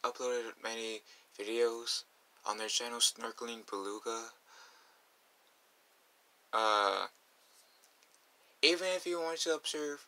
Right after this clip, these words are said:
this channel, or my own channel, Phil T M N T, the abbreviation for Teenage Mutant Ninja Turtles.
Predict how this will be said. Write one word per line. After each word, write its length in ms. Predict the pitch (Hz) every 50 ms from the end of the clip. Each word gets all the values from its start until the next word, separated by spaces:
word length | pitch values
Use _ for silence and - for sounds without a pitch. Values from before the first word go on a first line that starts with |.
| _ _ - - - - - - _ _ - _ -
this 220 | 131 143 147 139 -
channel, 460 | - 123 110 104 101 98 95 98 - - _ _ _ _ _ _ _ _ - - - - -
or 60 | 123
my 180 | 127 127 127
own 160 | 139 151 156 143
channel, 320 | - - 117 113 113 110
Phil 280 | 110 - - 117 113 113
T 200 | - - 113 107
M 240 | 107 107 104 104
N 80 | 104 95 - _
T, 300 | - 131 127 110 95 - - _ _ _ _ _ _ _ _ _ _ _ _ _ _ _ _
the 100 | - 107
abbreviation 540 | 104 - 123 127 120 127 127 120 120 - -
for 160 | - 120 113
Teenage 400 | 104 - - 120 117 113 113 -
Mutant 280 | - 110 - - 107 110
Ninja 180 | 110 - - -
Turtles. 440 | 120 113 101 101 101 101 - -